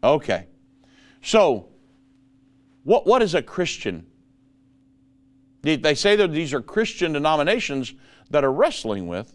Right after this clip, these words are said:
with this. But a true Christian is somebody who has been born again and is seeking to live their life by the things that Christ taught us and the things that are in God's Word. That's a Christian.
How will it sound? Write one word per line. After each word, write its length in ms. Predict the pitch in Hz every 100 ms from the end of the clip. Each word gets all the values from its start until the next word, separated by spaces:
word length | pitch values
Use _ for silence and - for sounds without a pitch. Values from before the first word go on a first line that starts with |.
| _
with 160 | 110 -
this. 340 | 92 85 - - _ _ _ _ _ _ _ _ -
But 160 | 175 -
a 120 | 156
true 400 | - - 269 302
Christian 480 | - 175 - 165 160
is 100 | 143
somebody 340 | 151 147 156
who 120 | 143
has 100 | 147
been 220 | 117 131
born 240 | 104 120 156
again 420 | 185 110 98 117 _ _ _ _ _ -
and 120 | 156
is 140 | 147 123
seeking 400 | - 226 220 202
to 80 | 156
live 320 | 135 165 151
their 180 | 139 156
life 400 | 120 113 131 -
by 540 | 92 113 104 117 151 - _ _ _
the 140 | 160
things 480 | 147 143 143 151 127
that 240 | 131 135 -
Christ 580 | - 143 196 - -
taught 240 | - 160 160
us 340 | 185 185 - _ _ _ _ _ _
and 520 | 214 220 156 160 196 196 - _ _ _ _ _ _ _ _ _
the 140 | 160 165
things 400 | - 185 196 151
that 160 | 165
are 100 | 165
in 440 | - 147 147 151 147 - _ -
God's 380 | 101 127 123 110
Word. 400 | 104 120 90 80
That's 220 | 202 247
a 60 | 254
Christian. 560 | - 247 226 - 170